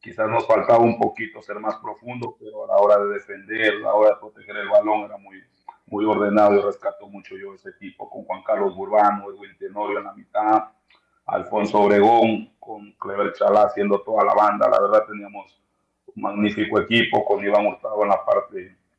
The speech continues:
eh, defensiva, con Ceballos en el arco. Era un equipo que se merecía muchísimas cosas más,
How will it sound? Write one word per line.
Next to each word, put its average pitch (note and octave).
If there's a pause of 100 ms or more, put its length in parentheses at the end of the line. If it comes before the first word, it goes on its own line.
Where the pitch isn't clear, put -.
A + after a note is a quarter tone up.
(120)
eh, G2
defensiva, G#2
con G#2
Ceballos G#2
en G2+
el G#2
arco. G#2+ (500)
Era G#2+
un A2+
equipo A2+
que A2+
se G#2
merecía G#2
muchísimas G#2
cosas G2+
más, G#2+